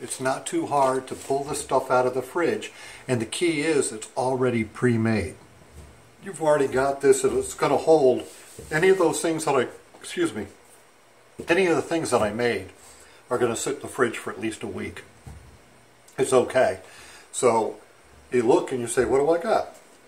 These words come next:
Well, I want this. Maybe I want the tuna, but you know what? Maybe I'm not gonna want the tuna tonight. Maybe I'm gonna want the, the, the lobster salad, or I'm gonna want the grilled chicken.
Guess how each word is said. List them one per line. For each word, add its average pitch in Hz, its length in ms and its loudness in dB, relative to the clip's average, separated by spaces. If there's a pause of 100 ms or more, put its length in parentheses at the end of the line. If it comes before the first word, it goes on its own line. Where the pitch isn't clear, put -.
(600)
Well, 170 220 -6 (260)
I 139 60 -2
want 165 320 0
this. - 300 -6
Maybe 160 300 0
I 190 40 4
want 170 240 -2
the 165 80 -4
tuna, 185 320 -6
but - 220 -10
you 135 60 -12
know 131 100 -4
what? 185 120 -2
Maybe 170 260 -8
I'm 151 140 -8
not 139 200 -8
gonna 147 160 -4
want 113 200 -4
the 117 80 -12
tuna 110 300 -6
tonight. 113 420 -4 (460)
Maybe 143 360 2
I'm 131 160 2
gonna 131 180 2
want 127 280 2
the, 117 400 0
the, 107 400 -2 (340)
the 107 160 -4
lobster 123 440 0
salad, 127 420 -2 (400)
or 123 160 2
I'm 127 80 2
gonna 131 160 2
want 139 240 2
the - 60 -4
grilled 156 300 0
chicken. 120 360 -6